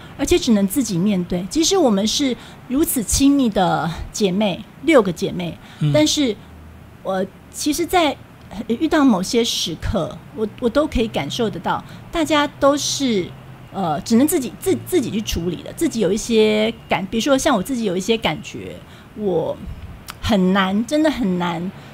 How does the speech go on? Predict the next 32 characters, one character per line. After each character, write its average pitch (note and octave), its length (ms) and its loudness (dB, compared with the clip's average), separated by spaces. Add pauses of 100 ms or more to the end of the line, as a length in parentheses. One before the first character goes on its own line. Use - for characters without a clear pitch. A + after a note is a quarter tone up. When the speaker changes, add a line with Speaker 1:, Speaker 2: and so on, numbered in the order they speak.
(360)
Speaker 1:
对 B3+ 180 4
于， F3 340 -2 (280)
Speaker 2:
嗯。 D3 140 0
Speaker 1:
对 B3 140 2
于 F#3+ 80 2
我 F3 140 2
的， - 100 -10
我 A3+ 80 4
的 G3+ 100 6
姐 G3 240 -2
妹， F3+ 280 -4 (260)
我 A3+ 80 -2
们 A3 80 6
大 D4 80 4
家 D4 60 6
都 D4 140 8
一 G#3+ 100 0
样 G#3+ 200 2
经 A3 200 2
历， G3+ 100 2
都 A#3+ 160 2
失 C4 160 0
去 C4+ 140 0
了 A#3 60 2
同 F#3 180 0
样 F#3+ 140 2
的 F3+ 60 0
父 G#3 140 -4
母， E3 140 -4 (160)
Speaker 2:
嗯。 D3+ 160 2
Speaker 1:
可 G3 80 0
是 C4 200 0